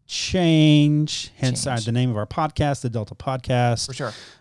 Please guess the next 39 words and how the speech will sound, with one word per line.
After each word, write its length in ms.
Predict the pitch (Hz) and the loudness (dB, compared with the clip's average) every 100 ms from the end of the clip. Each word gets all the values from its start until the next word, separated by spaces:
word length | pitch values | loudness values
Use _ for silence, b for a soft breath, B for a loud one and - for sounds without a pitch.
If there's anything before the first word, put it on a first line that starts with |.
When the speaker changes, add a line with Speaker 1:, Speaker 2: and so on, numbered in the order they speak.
| - | -6
Speaker 1:
Uh, 320 | 117 110 110 | -4 -2 -2
we 140 | 120 170 | 2 2
wanna 160 | 175 | 4
bring 240 | 131 123 113 | 4 4 2
change 420 | - 113 113 - | 4 6 4 2
to 40 | |
the 80 | 107 | -4
insurance 320 | 104 107 95 | -2 -4 -4
industry, 460 | 98 98 - 113 107 | -2 -4 -4 -6 -2
and 80 | 110 | 0
it's, 220 | 139 - | 0 0
it's, 240 | 135 131 - | -4 -4 -2
it 160 | 135 139 | 0 2
is 280 | 143 135 117 | 2 0 0
notoriously 840 | 120 123 - 117 123 120 - 131 | 0 0 -4 -4 -2 -4 0 0
a 80 | 120 | 2
laggard. 560 | 104 101 113 104 95 110 _ _ _ _ _ | 0 -2 -2 -6 -10 -16 _ _ _ _ _
And 380 | 123 117 117 117 - | -2 0 2 -2 -2
it 140 | 143 156 | 2 2
is 160 | 165 | 4
in 220 | 165 127 101 | 2 0 2
dire 420 | 120 117 143 160 | 2 4 4 6
need 200 | 135 180 | 6 4
of 100 | 123 | 2
change 400 | - 175 131 104 | 2 2 2 0
of 100 | 110 | 0
any 220 | 139 160 | 4 4
industry 340 | 151 - 139 120 | 4 4 2 4
out 220 | 123 139 | 2 2
there. 180 | 107 104 | 0 -2
I 40 | |
mean, 220 | 107 104 | -2 -2
when 80 | 110 | -2
you 80 | 127 | -2
talk 160 | 175 147 | -2 -2
about 160 | 120 | -2
customer 400 | - - - 98 | -2 -6 -6 -6
pain 320 | - 160 180 | 0 2 2
points, 520 | - 175 170 160 - | 0 4 6 4 2